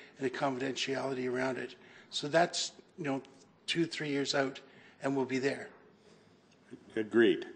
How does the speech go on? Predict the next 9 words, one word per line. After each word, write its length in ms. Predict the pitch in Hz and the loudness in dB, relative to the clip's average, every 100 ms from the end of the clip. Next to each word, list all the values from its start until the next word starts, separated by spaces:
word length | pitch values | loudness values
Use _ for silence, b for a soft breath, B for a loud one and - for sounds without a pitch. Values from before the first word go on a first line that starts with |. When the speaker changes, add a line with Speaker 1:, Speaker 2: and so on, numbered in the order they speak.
| - - - - - | -18 -20 -20 -18 -10
Speaker 2:
but 100 | 98 | 0
that's 280 | 98 92 | 0 0
two 180 | - 107 | -2 0
to 100 | 98 | 2
three 280 | 85 - 92 | 0 0 0
years 300 | 87 85 80 | 0 -2 -4
out. 220 | 87 82 | -4 -4
I'm 140 | 85 80 | -6 -6
just 380 | 87 - - | -8 -8 -14